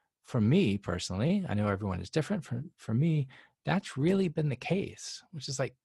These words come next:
God, I really wish someone would have told me early on to have that mental divide to where you're saying,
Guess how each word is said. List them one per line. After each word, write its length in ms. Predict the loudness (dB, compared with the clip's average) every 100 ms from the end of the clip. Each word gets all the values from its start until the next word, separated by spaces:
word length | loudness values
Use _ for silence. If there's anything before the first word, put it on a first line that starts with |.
| -16
God, 280 | -10 -6 -6
I 320 | -6 -8 -4
really 380 | 0 2 4 4
wish 240 | 2 0 -2
someone 260 | -2 -2
would 80 | -4
have 80 | -4
told 180 | -4 -2
me 140 | -2
early 300 | -2 0 2
on 280 | 4 4 0 -6 -20 -20 _
to 600 | 2 6 6 6 4 2 -6 -18 -18 _ _ _ _ _ -8
have 480 | 0 6 8 8 8
that 180 | 6
mental 360 | 6 6 4 2
divide 640 | 0 4 4 2 -2 -8 -16 _ _ _ -14
to 80 | -2
where 120 | 0
you're 80 | 0
saying, 420 | 0 0 0